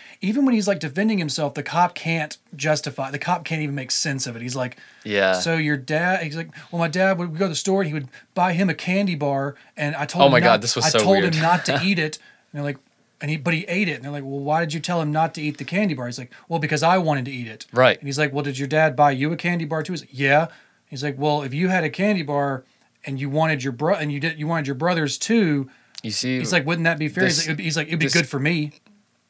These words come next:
Speaker 1: He's like, "What do you
Speaker 2: Yeah.
Speaker 1: mean?" He's like, "Well, he shouldn't have it. I should have it.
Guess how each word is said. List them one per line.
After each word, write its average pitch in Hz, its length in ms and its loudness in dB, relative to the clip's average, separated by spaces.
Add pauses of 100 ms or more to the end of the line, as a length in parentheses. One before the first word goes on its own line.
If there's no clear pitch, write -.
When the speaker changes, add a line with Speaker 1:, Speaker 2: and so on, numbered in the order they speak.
(120)
Speaker 1:
He's 135 120 -14
like, 127 160 -12
"What 165 80 -8
do 185 80 -2
you 190 60 0
Speaker 2:
Yeah. 208 80 6
Speaker 1:
mean?" 185 80 6
He's 139 120 0
like, 135 120 -2
"Well, 139 120 -6
he 147 160 -2
shouldn't 151 280 -2
have 147 240 2
it. 131 160 -6
I 165 120 2
should 147 180 -4
have 123 220 -4
it. 120 200 -12